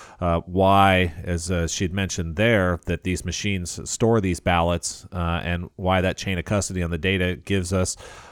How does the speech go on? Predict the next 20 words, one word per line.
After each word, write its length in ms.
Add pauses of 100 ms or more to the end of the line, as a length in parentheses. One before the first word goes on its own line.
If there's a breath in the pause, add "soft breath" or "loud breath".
a 80
good 180
confidence 540
that, 380 (180)
uh, 300
in 300
our 180
elections 580
that 220 (100)
every 220
vote 260
gets 180
counted 540
and 320
every 180
vote 200
gets 160
tracked 320
properly, 600 (380 loud breath)
uh, 240